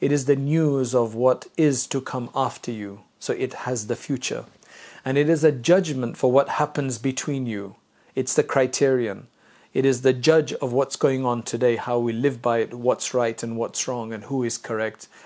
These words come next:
and who is not correct. "It is decisive without jest." It is serious in the sense. It is decisive. It is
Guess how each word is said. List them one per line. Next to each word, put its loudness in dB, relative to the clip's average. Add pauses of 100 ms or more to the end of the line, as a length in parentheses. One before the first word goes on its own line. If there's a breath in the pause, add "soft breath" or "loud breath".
and -4
who -2
is -4
not -6
correct. -8 (600 loud breath)
"It 2
is 2
decisive -2
without 0
jest." -4
It -2
is -2
serious 0
in -8
the -6
sense. -10
It -2
is 0
decisive. -2 (280)
It 0
is 2